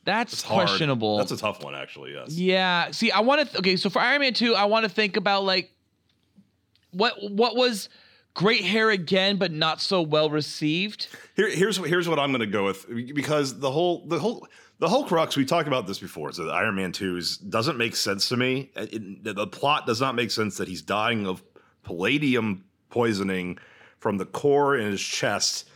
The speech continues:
Speaker 2: except based on the information in the second, or the, the original film in Iron Man, he doesn't need to have a fucking arc reactor in his chest. He just needs to have a magnet that can be powered by something as little as a car battery.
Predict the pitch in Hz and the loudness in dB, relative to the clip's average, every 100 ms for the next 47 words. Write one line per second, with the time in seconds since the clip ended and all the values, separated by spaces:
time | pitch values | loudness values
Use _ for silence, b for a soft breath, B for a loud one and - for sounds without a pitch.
0 | B B 101 - 117 90 131 143 147 123 | B B -4 -2 -2 0 0 2 0 2
1 | 127 135 123 123 113 123 104 101 92 - | 0 0 2 2 0 -2 -2 -4 -4 -2
2 | 165 143 120 - _ - 123 131 120 110 | -2 -2 -10 -12 _ -6 -2 0 -2 -2
3 | 117 117 127 165 123 104 107 98 104 113 | -2 0 2 2 2 0 0 0 0 -2
4 | 143 110 87 87 92 B B B B - | 0 0 -2 -6 -8 B B B B 0
5 | 143 151 131 131 160 143 107 113 104 101 | 2 2 0 0 0 0 0 0 0 -2
6 | - 123 117 104 98 - 107 - 104 90 | -4 -4 -2 -4 -6 -2 -2 0 -2 -2
7 | - 95 82 80 - - 82 - - B | -2 -6 -6 -6 -8 -6 -4 -4 -8 B
8 | B 120 139 147 143 127 117 123 113 - | B -2 -2 0 0 -2 -2 -2 -2 -4
9 | 110 113 127 131 113 101 - b b - | -2 0 0 0 -2 -4 -10 b b -6
10 | 110 123 117 135 123 131 110 - 123 110 | -2 0 0 0 0 0 0 -2 -2 -2
11 | 98 117 110 98 90 - 156 139 95 85 | -2 -2 -2 -4 -8 -2 0 0 -2 -4
12 | 80 85 | -6 -8